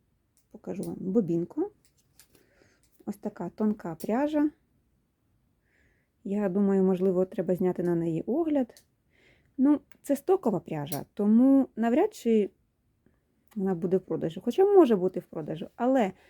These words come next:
я вам розкажу, як я в'язала, і неважливо, з якої пряжі ви будете в'язати. Хоч мохер на шовку, хоч мохер на поліаміді. Ну, тут мохеру немає. От. А ви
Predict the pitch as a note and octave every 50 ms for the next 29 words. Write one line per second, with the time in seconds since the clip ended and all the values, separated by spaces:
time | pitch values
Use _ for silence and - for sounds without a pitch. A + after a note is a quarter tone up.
0 | _ _ _ _ _ _ - G#3+ C4+ D#4+ E4 D4 B3+ B3+ C4 - - C4 A3 A#3
1 | D#4 A4 A4 B3+ B3 B3 - G#3+ G#3+ A3 A3 G3 G#3+ G#3 F#3+ A3 D4 F#4+ G#4+ F#4
2 | B3 G3+ - _ - G#3 A3+ A#3 A#3 A3 A3+ A3+ A#3+ A#3+ B3 A3 G3+ G3 F#3+ E3+
3 | D#3+ E3 D#3+ D#3+ - E3 D#3 F3+ F3+ - - E4 D#4+ - - - A#3 C#4+ A#3+ G#3
4 | E3+ F#3+ G3 A3 G3+ G3+ G#3 E3+ D#3+ - A#3 - - B2 - - - G#3+ G#3 -
5 | A3+ G#3+ G#3+ - A3+ G#3+ G#3 G#3 G3 - - C4+ C#4+ - - A3 - F3 - -
6 | E3+ E3+ D#3+ - F#3+ F#3 - F3+ F3 - - F3 E3 E3 E3 F3 A3 C4+ C4 A#3
7 | A#3+ A#3+ A#3 - - - - - - - - _ _ _ _ _ _ _ _ -
8 | G3+ G3+ F3+ - C4 - C4+ B3+ - B3 A#3+ A#3 A#3 A3 G#3 F3+ D#3 D3+ - -
9 | F#3 _ _ _ _ _ _ _ _ _ - F#2 F2 D2 - - - _ _ _
10 | _ _ _ _ _ _ _ _ _ _ _ _ - - F3+ F3+ B3 E4+ G#4